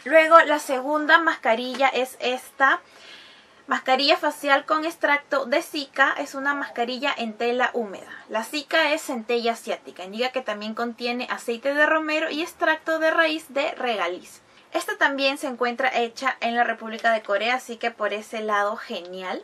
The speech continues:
Otro lanzamiento dentro de estas mascarillas coreanas es esta mascarilla de hidrogel para ojos.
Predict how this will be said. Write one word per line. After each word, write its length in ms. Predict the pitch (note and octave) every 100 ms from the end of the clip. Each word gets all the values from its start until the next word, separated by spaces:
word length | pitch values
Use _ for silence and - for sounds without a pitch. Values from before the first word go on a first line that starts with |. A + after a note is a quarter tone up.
| -
Otro 360 | E4+ F4+ F#4+ F#4
lanzamiento 640 | D#4 D4 C4+ A3+ B3 B3+
dentro 340 | C4 A#3+ C4 B3+
de 80 | A3
estas 280 | A3+ B3+
mascarillas 580 | B3+ B3+ - G#3 G#3+ A#3+
coreanas 580 | - G#3+ G#3 A3 A#3 B3+ -
es 240 | C#4+ -
esta 580 | C#4+ D4 - C#4+ C#4+ - - -
mascarilla 640 | C4 A#3+ B3 A#3 A#3+ B3 D#4+
de 140 | C4+
hidrogel 580 | C4+ D4 C#4+ - C#4+ C4+
para 380 | - D#4 D4+ D4
ojos. 280 | D#4 D#4+